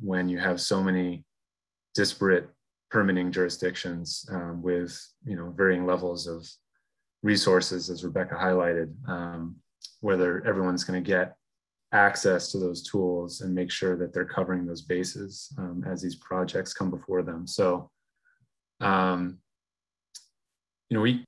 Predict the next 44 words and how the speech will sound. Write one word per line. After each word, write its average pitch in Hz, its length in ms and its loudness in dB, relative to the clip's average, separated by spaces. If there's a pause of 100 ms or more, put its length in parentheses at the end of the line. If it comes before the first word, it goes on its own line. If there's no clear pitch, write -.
we 117 200 2
haven't, 107 540 4 (300)
I - 640 -6
guess, - 520 2 (180)
you 107 120 -2
know, 95 120 -2
the, 98 240 -2
the 95 80 -4
scorecard 104 520 4
approach. 110 320 2
So 90 360 -4
in 90 260 -2
Maine, 95 480 0
in 87 420 -6 (120)
Minnesota, 107 640 2
um, 85 480 -10 (540)
where 92 320 4
you 101 180 2
have 92 240 0
to 87 100 -10
do 87 180 -6
that. 80 160 -8
I 82 40 -8
mean, 87 160 -6
you 90 80 -4
have 92 220 0
to 92 140 -6
fill 98 220 2
out 98 100 4
the - 80 -12
scorecard. 90 640 -4 (460)
You 101 60 -2
have 92 200 0
to 92 120 0
attest 92 380 -2
to 90 80 -2
those 87 240 -2
measures 90 420 -2
being 90 240 -4
implemented 90 520 -2
as 85 120 -4
part 104 260 2
of 98 60 2
the 90 260 2